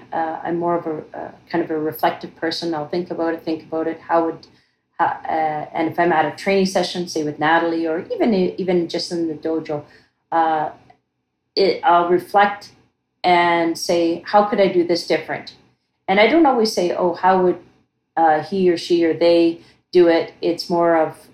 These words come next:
uh, it'll just become a little bit more intuitive. Uh, the one thing that I think is always important is, is to always recognize those people. And it doesn't always have to be an outward recognition, but, uh,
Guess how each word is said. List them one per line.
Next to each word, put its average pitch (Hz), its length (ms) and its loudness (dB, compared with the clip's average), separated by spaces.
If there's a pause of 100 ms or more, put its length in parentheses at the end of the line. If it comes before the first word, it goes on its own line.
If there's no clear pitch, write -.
(160)
uh, 151 360 -6
it'll 180 220 2
just - 420 -8
become 165 360 0
a 156 40 0
little 165 200 -4
bit 170 180 -6
more 156 160 -6
intuitive. 165 600 -4 (460)
Uh, 170 260 4
the 170 120 -4
one 175 240 0
thing 180 200 -2
that 170 100 2
I 160 60 2
think 170 240 -8
is 165 100 -2
always 196 380 0
important 180 640 -6
is, 175 400 -2
is 190 340 -4 (140)
to 190 540 -2 (320)
always 226 280 4
recognize 208 460 -4
those 143 180 -10
people. 147 460 -6 (500)
And 226 160 2
it 247 100 0
doesn't 294 220 2
always 233 260 2
have 196 160 -2
to - 60 -18
be 180 120 2
an 165 140 2
outward 170 360 -2
recognition, 185 800 -4
but, - 360 -6
uh, 175 300 0